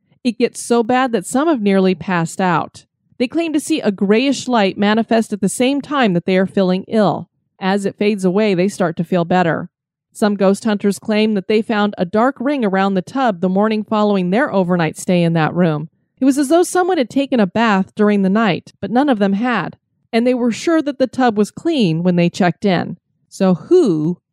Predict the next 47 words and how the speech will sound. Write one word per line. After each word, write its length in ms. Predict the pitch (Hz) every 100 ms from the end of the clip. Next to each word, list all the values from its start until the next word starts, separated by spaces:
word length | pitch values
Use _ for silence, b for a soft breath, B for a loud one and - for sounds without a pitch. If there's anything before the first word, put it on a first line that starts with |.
| -
had 120 | 180
been 140 | 190
in 100 | 185
that 200 | 175 165
tub 480 | - 226 185 147 185 -
in 120 | 175
the 60 | 165
middle 220 | 160 156
of 140 | 151
the 100 | 165
night? 460 | 160 160 - - - _ _ _ _ _
The 120 | 220 247
Eagles 320 | 370 480 415
fraternity 500 | 254 - 226 214 233
first 300 | - 247 -
met 160 | 247
in 60 | 214
Skagway 560 | - 226 226 233 262 277
in 180 | 202 -
eighteen 400 | 277 - 339 285
ninety-nine. 800 | 202 190 202 208 214 170 - 165 _ _ _ _ -
They 100 | 190
moved 280 | 240 320 262
into 200 | 294 262
the 160 | 190
Eagles 300 | 240 247 247
Hall 340 | 233 226 226 254
in 200 | 208 214
nineteen 460 | 214 226 - 220
sixteen. 680 | 202 254 - - 202 151 - - _ _ _ _
The 80 | 170
hall 220 | 233 294
was 160 | 370
formed 440 | - 254 226 226 240
by 120 | 214
bringing 320 | 196 269 330
together 380 | 311 254 233 220
two 340 | 214 - 320
old 280 | 320 269 285
hotels 720 | 262 233 - 285 226 214 226 _
that 80 | -
were 140 | 214 269
built 320 | 285 302 311
in 80 | 269
the 140 | 233
eighteen 380 | 202 214 247 226
nineties. 680 | 233 247 233 147 147 -